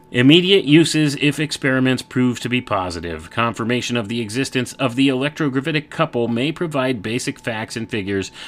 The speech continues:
which could lay the groundwork for major advances in propulsion and communication.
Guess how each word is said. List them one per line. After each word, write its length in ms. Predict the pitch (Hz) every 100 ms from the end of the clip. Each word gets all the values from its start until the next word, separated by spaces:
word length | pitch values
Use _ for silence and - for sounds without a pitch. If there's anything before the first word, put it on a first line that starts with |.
| -
which 220 | 135 139 -
could 320 | 190 220 175
lay 200 | 175 185
the 100 | 190
groundwork 640 | 170 113 101 98 104 -
for 200 | - 120
major 500 | 127 131 165 165 196
advances 880 | 175 156 151 151 117 - 123 123 120 -
in 220 | 131 127
propulsion 680 | 165 160 120 95 - 104 90
and 180 | 87
communication. 880 | - 92 98 92 - 107 98 95 80